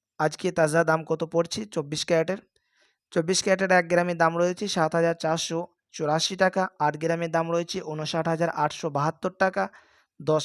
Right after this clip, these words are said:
গ্রামের দাম পড়ছে চুয়াত্তর হাজার আটশো চল্লিশ টাকা এবং একশো গ্রামের দাম রয়েছে সাত লাখ আটচল্লিশ হাজার চারশো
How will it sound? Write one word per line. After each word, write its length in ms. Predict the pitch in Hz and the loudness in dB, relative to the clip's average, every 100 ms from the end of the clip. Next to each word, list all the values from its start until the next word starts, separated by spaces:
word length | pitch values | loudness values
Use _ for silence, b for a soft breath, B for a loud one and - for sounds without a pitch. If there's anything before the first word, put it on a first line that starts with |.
| - | -2
গ্রামের 280 | 175 175 165 | -6 -4 -2
দাম 100 | 170 165 | -2 -2
পড়ছে 280 | 180 - 196 190 | -10 -8 -10 -4
চুয়াত্তর 400 | 156 147 - 165 165 | -2 -2 -2 -2 0
হাজার 160 | 165 147 | -2 0
আটশো 220 | 151 - 175 | -2 -4 -8
চল্লিশ 300 | 185 180 180 - | -4 -4 -4 0
টাকা 200 | 196 185 160 b b b _ | 0 2 0 b b b _
এবং 180 | 156 156 151 151 | -2 -2 -2 -4
একশো 200 | 147 - 185 | -4 -4 -2
গ্রামের 280 | 185 180 165 | -2 -2 -2
দাম 120 | 151 151 | -2 0
রয়েছে 240 | 165 165 156 | -2 -2 -4
সাত 220 | 147 165 160 | 0 0 0
লাখ 140 | 143 151 - | 0 -2 -2
আটচল্লিশ 460 | 151 - 190 196 208 - | -4 -4 -4 -2 -2 0
হাজার 200 | 151 160 208 | 2 2 0
চারশো 300 | 180 156 - | 0 0 0